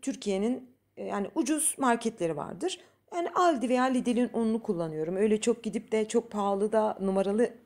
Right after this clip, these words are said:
unlar kullanmıyorum. Şifa ile şeklini verdik. Üzerine de, e, çörek otu ve susam karışımlı, e, karışımım vardı. Ondan her bir köşeye bir tane dökerek pidemizi bitirelim.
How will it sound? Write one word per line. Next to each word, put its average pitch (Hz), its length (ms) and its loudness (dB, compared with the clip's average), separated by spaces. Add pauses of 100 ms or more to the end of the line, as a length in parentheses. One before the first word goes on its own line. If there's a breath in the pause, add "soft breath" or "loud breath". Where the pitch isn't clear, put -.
unlar 220 340 -2
kullanmıyorum. 180 760 -6 (680 soft breath)
Şifa 339 400 2
ile 254 160 4
şeklini 220 460 2
verdik. 185 460 -4 (260 soft breath)
Üzerine 233 500 2
de, 214 160 -2 (360 soft breath)
e, 196 260 -4
çörek 277 360 -2
otu 208 240 -4
ve 214 80 0
susam 233 480 -2
karışımlı, 175 680 -4 (420 soft breath)
e, 190 240 -2
karışımım 190 520 0
vardı. 170 380 -6
Ondan 208 440 0 (120)
her 285 320 -2
bir 190 240 -4
köşeye 214 380 -2
bir - 180 -2
tane 175 320 -4
dökerek 240 500 -2
pidemizi 175 440 -4
bitirelim. - 360 -12